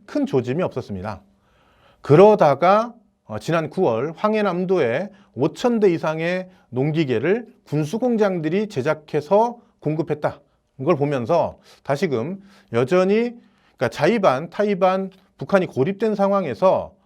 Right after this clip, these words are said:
어, 그들이 발전을 위해서 동원할 수 있는, 어, 핵심적인 내부 역량은,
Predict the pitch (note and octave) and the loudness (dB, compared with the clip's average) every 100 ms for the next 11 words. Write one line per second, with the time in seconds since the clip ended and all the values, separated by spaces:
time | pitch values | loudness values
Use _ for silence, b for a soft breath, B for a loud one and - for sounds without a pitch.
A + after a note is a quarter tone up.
0 | _ G#2+ G#2 G2+ C3+ F#3+ G3+ C3 C3+ A3+ | _ -6 -6 -6 -6 -2 -2 0 -2 -2
1 | C4 B3+ G3 E3+ F#3+ F3+ C#3+ D#3+ D3+ D3+ | -2 0 0 0 0 -2 -4 -2 -4 -2
2 | C#3+ C#3 D#3 G#3 A#3 B B B - G2+ | -4 -4 -2 -2 -4 B B B -10 -8
3 | F#2+ F#2+ - - - C#4 G#3+ E3+ A2+ C3+ | -6 -8 -12 -12 -2 4 4 4 2 0
4 | D3+ B2 A#2+ A2 A#2 G3+ B3 | -2 -2 -4 -4 -2 -2 -4